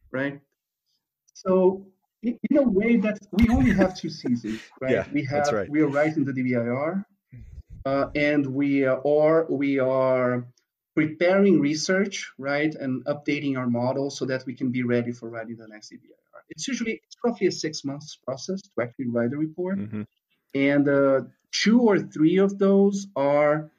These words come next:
Speaker 1: just on collecting the data from the partners and normalizing it and making sure it, it's in a good shape for our systems, right? Then maybe month and
Speaker 2: Yeah.
Speaker 1: a half or so, um, where we're actually writing the report,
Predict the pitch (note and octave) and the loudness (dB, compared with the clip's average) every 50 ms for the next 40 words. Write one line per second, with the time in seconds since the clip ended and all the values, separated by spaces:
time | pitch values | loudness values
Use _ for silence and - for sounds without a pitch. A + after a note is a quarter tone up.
0 | _ _ _ _ _ _ A#2+ C#3+ D3+ D#3+ E3 D#3 - - - _ - C#3 C#3+ D3 | _ _ _ _ _ _ -2 2 2 2 2 0 -2 -10 -14 _ -6 -2 0 0
1 | D3 D3+ C#3+ - - C3+ B2+ C3 C#3 D3 C#3+ - - D3+ C3+ C#3 B2+ A#2 A#2+ A#2+ | 0 0 0 0 -2 -2 0 2 0 0 -2 -4 -2 -2 -2 -2 -2 0 0 0
2 | B2 B2 A#2+ - A#2+ A#2+ A#2 A#2 - - A#2 A#2 A#2+ B2 B2 A#2+ A#2+ A#2+ B2 A#2 | 0 -2 -4 -4 -4 -4 -4 -4 -4 -4 -2 -2 -2 0 -2 -2 -2 -2 -2 -2
3 | A2+ A#2 A#2 A#2+ A#2+ A#2+ A#2 A#2 A#2 A2+ A#2 A#2 A#2+ A#2+ A#2+ A#2+ A#2+ A#2+ A#2 A#2+ | 0 0 2 2 2 2 2 0 -2 -2 -4 -4 -2 -2 0 0 0 0 -2 -2
4 | A#2+ A#2 A#2 A#2+ A#2+ A#2+ A#2+ - - - B2 A#2+ A#2 A2+ A#2+ A#2+ A#2+ - _ - | 0 0 0 0 -2 -4 -6 -6 -6 -4 -2 -2 0 0 -2 -2 -4 -6 _ -6
5 | A#2+ A#2 - - - - - _ _ - B2 C3 B2+ A#2+ B2 C3 C#3+ B2+ _ - | -6 -6 -6 -8 -18 -20 -20 _ _ -6 -6 -4 -4 -6 -8 -10 -14 -16 _ -6
6 | - F#3 F#3 G3 - - _ _ _ _ _ _ _ _ _ _ - E3 E3 F3+ | -2 0 0 0 -2 -8 _ _ _ _ _ _ _ _ _ _ -2 0 2 2
7 | F3+ F3+ - G3 G3 G3+ - A3 A3+ A3+ - - _ _ _ - D#3 D#3+ F3 F#3+ | 0 0 0 -2 -2 -2 -2 -4 -6 -6 -6 -10 _ _ _ -2 0 0 2 0
8 | G3 G3 G3 - _ _ _ _ _ _ C3+ B2+ E3 F3 F3+ E3 E3+ E3+ D#3+ D#3 | 0 -4 -8 -14 _ _ _ _ _ _ -2 2 4 4 4 6 6 4 4 4
9 | D#3 D#3+ D#3 D#3 D#3 D#3 D#3 - _ _ _ _ _ _ - B2+ C3 C3+ D3 E3 | 6 6 6 6 4 0 -8 -16 _ _ _ _ _ _ -6 -2 0 2 2 2
10 | E3+ A2+ A#2 A#2 F3 E3+ D#3+ D#3 F3+ F3 E3+ E3+ E3+ - F3 E3+ D#3+ D#3 - - | 2 2 0 0 2 2 0 0 -2 -2 -2 -2 -2 -2 -4 -4 -4 -4 -4 -2
11 | F3+ E3+ E3 E3+ F3 E3+ E3+ E3+ E3+ F#3+ - _ - D3 C#3+ C#3 C#3 C#3 C3+ C3+ | -2 0 2 2 2 2 0 0 -2 -4 -6 _ -8 -6 -4 -2 -2 -2 -2 -2
12 | C3+ C3 B2+ C3 C3+ - - - C#3+ C#3+ C#3+ C#3 C#3 C#3 - - C#3 C#3+ - - | -2 -4 -4 -4 -6 -10 -8 -4 -4 -2 0 0 0 0 0 -2 -4 -4 -4 -4
13 | - C#3+ B2+ A#2+ A#2+ B2 A#2+ C3 C3+ D#3 D#3+ F3 F3+ F#3+ G3 G3 G3 F#3+ F#3+ G3 | -4 -2 -2 0 0 0 0 2 2 2 4 4 4 2 2 2 0 0 0 0
14 | G3 | 0